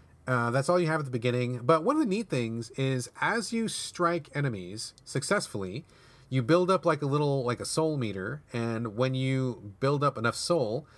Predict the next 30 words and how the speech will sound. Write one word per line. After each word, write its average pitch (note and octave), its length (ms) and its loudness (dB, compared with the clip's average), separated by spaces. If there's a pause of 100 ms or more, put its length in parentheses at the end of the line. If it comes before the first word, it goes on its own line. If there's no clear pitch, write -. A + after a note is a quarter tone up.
(240)
you D3 160 4
are C#3+ 80 4
able D3+ 240 0
to D3+ 160 -2
give D#3 160 2
yourself D3+ 340 2
life B2+ 360 0
back. E2+ 340 -8
So, C#3 120 0
like, C3+ 160 2
you C#3+ 60 -2
start F3+ 240 2
off F3+ 140 0
with, D#3+ 100 2
I D3 60 0
think, D3 180 -2
five B2+ 380 2
little A#2+ 200 0
pips - 320 -4
of G#2 120 -2
life, F#2+ 400 -6 (600)
and, A2+ 540 -2
you C#3+ 100 -2
know, A#2 60 2
you A2+ 120 0
take A#2+ 200 -4
damage G#2 320 -4
as G#2 280 -4
you G#2 60 -8
do. G2 240 -6